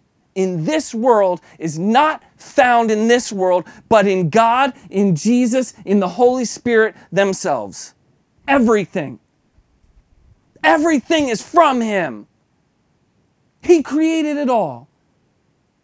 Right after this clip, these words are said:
The only thing that's not of Him is sin.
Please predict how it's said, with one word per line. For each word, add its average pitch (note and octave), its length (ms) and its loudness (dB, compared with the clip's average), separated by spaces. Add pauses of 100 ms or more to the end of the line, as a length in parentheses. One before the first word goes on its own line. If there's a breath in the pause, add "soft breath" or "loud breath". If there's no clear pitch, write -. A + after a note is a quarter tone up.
(500)
The A#3 140 -2
only D4+ 220 2
thing D4+ 180 -2
that's A#3+ 160 -4
not D#4 320 4
of C4 160 0
Him C4+ 200 -2
is B3 120 -2
sin. C#3+ 480 -6